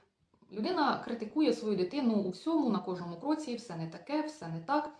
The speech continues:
От візьмемо таку ситуацію. Ну, а ви можете розглядати зараз кожну, кож-, усі свої ситуації, в кого там які були по відношенню до дітей. Е, от потрібно викликати дитину на розмову,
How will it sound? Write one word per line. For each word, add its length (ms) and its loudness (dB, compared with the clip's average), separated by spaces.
От 200 -4
візьмемо 260 -2
таку 120 -10
ситуацію. 500 -6
Ну, 160 4
а 60 6
ви 160 4
можете 360 4
розглядати 500 -4
зараз 420 -6
кожну, 480 -10
кож-, 280 -4
усі 300 4
свої 460 4
ситуації, 580 -4
в 40 -18
кого 180 -4
там 200 -8
які 200 -12
були 200 -4
по 120 -10
відношенню 400 -10
до 100 -10
дітей. 340 -14
Е, 20 -16
от 180 2
потрібно 680 0
викликати 540 -4
дитину 340 -4
на 120 -2
розмову, 680 2